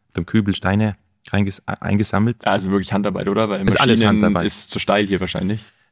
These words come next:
Speaker 1: Es waren mal Maschinen am Hof, aber die meisten sind kaputt. Wir haben noch
Speaker 2: Mhm.
Speaker 1: einen Bucher, nennt sich das, ist so ein Urgefährt. Also mit dem machen wir ziemlich alles.
Speaker 2: Okay.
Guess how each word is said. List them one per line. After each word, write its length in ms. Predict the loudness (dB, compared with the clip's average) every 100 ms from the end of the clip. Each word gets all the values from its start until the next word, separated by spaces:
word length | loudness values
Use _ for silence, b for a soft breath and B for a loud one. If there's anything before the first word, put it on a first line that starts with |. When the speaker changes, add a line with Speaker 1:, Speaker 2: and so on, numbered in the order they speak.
| -8
Speaker 1:
Es 180 | -2 2
waren 180 | 2 4
mal 180 | 4 2
Maschinen 460 | 2 2 2 4 4
am 140 | 4
Hof, 280 | 4 2 2
aber 140 | 2
die 60 | 4
meisten 300 | 4 2 -2
sind 160 | -2
kaputt. 440 | -2 -2 -2 -2 0
Wir 80 | 2
haben 80 |
noch 100 | 4
Speaker 2:
Mhm. 40 | 4
Speaker 1:
einen 300 | 4 2 -2 _ _
Bucher, 340 | 2 2 2
nennt 160 | 2 0
sich 120 | -2
das, 160 | -4 -2
ist 100 | -2
so 80 | 0
ein 220 | 0 0 0
Urgefährt. 720 | 0 2 0 -2 -2 -6 -20 _ -18
Also 140 | -6
mit 140 | -4 0
dem 80 | 2
machen 240 | 0 -2
wir 80 | -4
ziemlich 320 | -2 -4 -2
alles. 400 | -2 -2 -6 -6
Speaker 2:
Okay. 320 | -4 0 0